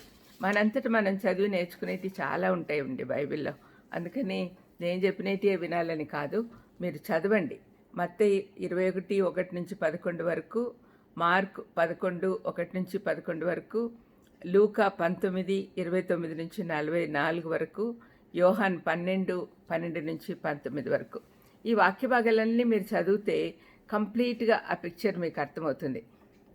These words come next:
ఆయన లాస్ట్ వన్ వీక్ ఏం చేశాడు అనేది విపులంగా చెప్పబడింది అని చెప్పాను కదా. యోహాన్ పన్నెండు ఒకటిలో ఒక మాట ఉంటుంది.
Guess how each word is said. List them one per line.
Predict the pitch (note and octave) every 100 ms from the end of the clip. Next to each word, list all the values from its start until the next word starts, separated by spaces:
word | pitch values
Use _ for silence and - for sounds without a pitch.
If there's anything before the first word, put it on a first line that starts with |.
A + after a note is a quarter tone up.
| _ _ - - - _ -
ఆయన | G3 A3 A3 G3 A3 - - _ _ -
లాస్ట్ | F3 G3 A3 A#3+
వన్ | G#3 G#3
వీక్ | A3 A#3
ఏం | G#3 G3+
చేశాడు | G3 G3 F#3+ F3
అనేది | F3 E3 F3 G3+ G3 -
విపులంగా | F3+ - F#3 F#3 F3+
చెప్పబడింది | - D#3 E3+ D#3 D#3 D3+ D3
అని | C3
చెప్పాను | D3+ D3+ B2+
కదా. | - F3+ B3+ - - _ -
యోహాన్ | G3+ A3+ C4 A#3
పన్నెండు | F3+ F3+ G#3+ A3
ఒకటిలో | G#3+ G3 F3+ E3+ G3+
ఒక | F#3+
మాట | D#3+ D#3 D#3+ E3
ఉంటుంది. | D3+ C#3 C3+